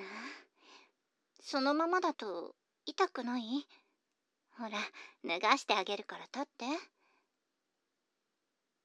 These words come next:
うわ。<laughs> すごく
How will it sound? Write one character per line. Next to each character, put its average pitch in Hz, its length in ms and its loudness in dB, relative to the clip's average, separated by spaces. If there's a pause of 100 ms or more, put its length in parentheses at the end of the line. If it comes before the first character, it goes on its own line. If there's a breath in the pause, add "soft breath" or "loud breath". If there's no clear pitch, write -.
(180)
う 294 40 -4 (140)
わ。 269 320 -2 (1300 loud breath)
<laughs> - 600 -4 (880 loud breath)
す - 280 -8
ご 220 180 0
く - 260 -12